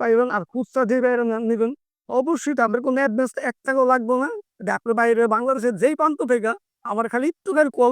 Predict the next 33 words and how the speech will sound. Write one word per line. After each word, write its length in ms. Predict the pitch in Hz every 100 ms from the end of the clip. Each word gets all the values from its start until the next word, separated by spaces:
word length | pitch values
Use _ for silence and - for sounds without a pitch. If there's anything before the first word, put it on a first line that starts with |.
| 247
করেন, 160 | 277 370 - _ 190
বাকিরা 260 | 226 254 214
আমার 140 | 190 180
দায়িত্ব। 280 | 185 151 135 135 _ _ -
এমনকি 240 | 202 262 254
এই 40 | 254
যে 60 | 240
আপনারা 200 | 240 254 269
পাঠাবেন 280 | 254 254 247
পরে 120 | 240 226
যদি 120 | 220 208
কালার 220 | 214 233 233
রেগুলেশন, 460 | 226 226 202 208 220 214 _ _ 214
সাউন্ড 240 | 220 240 220
কোয়ালিটি, 400 | 226 214 175 214 196 _
টিভির 260 | 240 220 233
ক্যাটাগরি, 560 | 233 233 247 208 214 208 185 _ -
আমার 160 | 208 214 254
কোথায় 260 | 247 226 226
কাজ 100 | 233 247
আছে 100 | 214
যদি 120 | 233 233
অবশ্যই 300 | 269 254 247 233
নিউজে 320 | 277 277 247 -
খুঁজে 220 | 226 262
না 60 | 254 262
পান, 120 | 277 - _ -
আমার 140 | 220 277
পরে 120 | 262 262
রিসিভ 220 | 285 277 285
করবেন 220 | 285 311
না, 40 | 311
আপনাদের 240 | 208 254